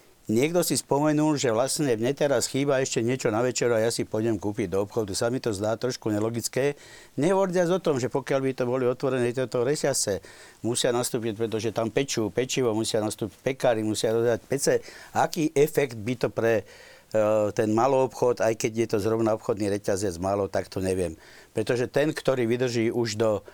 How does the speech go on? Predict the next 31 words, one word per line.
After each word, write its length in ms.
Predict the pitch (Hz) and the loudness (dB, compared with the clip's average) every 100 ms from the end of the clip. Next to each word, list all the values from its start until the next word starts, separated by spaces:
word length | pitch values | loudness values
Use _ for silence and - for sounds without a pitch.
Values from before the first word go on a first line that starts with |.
| - - - - | -20 -20 -14 -4
Veľkonočného 640 | 101 135 147 131 127 135 | 0 2 2 0 0 0
pondelka 480 | 110 117 117 120 - | 0 0 0 0 0
do 160 | 107 110 | 0 0
druhej, 400 | 117 110 110 117 | 2 4 2 2
tak 160 | 104 | 0
určite 400 | 117 120 117 - | 0 -2 -4 0
nezomrie 480 | 107 113 123 113 107 | 0 2 2 2 2
od 80 | 104 | 0
hladu, 480 | 101 110 107 107 104 - - - - | 0 0 0 -2 -2 -10 -20 -20 -4
ani 260 | 101 110 107 | 0 2 2
do 220 | 107 104 | 2 2
večera, 640 | 101 113 127 120 120 113 | 2 2 2 4 4 4
ani 240 | 113 110 107 | 2 0 0
do 400 | 104 104 98 95 | 2 2 2 0
útorka 480 | 117 110 120 104 104 | -2 0 -2 0 0
rána. 340 | 101 107 104 85 - - - - | 2 0 0 -4 -8 -20 -20 -10
Takže 540 | - 117 107 127 120 117 101 127 - | -2 0 2 4 4 2 -4 -10 -4
my 480 | 117 135 143 135 127 117 | -2 0 2 2 0 0
budeme 400 | 113 147 151 135 | 2 4 4 4
proti 320 | 120 123 117 117 | 2 0 0 2
tomuto 720 | 123 117 120 120 117 117 120 92 | 2 2 2 4 4 2 0 -2
návrhu 560 | 110 123 123 117 110 | 0 2 2 2 2
aj 240 | 113 117 120 | 2 0 -2
cez 160 | 104 | -2
náš 240 | 110 110 - | -2 -2 0
ten 80 | |
odborový 400 | 110 110 113 110 | -2 0 2 2
zväz, 320 | 104 110 110 - | 0 0 -2 -2
ktorý 160 | 110 | -2
som 160 | - 110 | 0 0
už 240 | 104 - | 0 -4